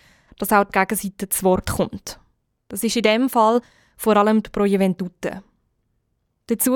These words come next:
muss ich sagen, dass die Pro Juventute vor allem zu dem kann Stellung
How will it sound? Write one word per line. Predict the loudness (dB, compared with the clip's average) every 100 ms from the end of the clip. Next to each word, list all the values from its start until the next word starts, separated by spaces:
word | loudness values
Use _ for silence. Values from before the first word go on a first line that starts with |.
| 2
muss | 0
ich | -2
sagen, | -2 -2 0 -2 -4 _ _ _
dass | -8
die | -4
Pro | 2
Juventute | 2 4 2 0 -6 -4 -2
vor | 0
allem | 2 2 2 0
zu | -2
dem | -2 -2
kann | -4 -4
Stellung | -2 -2 -2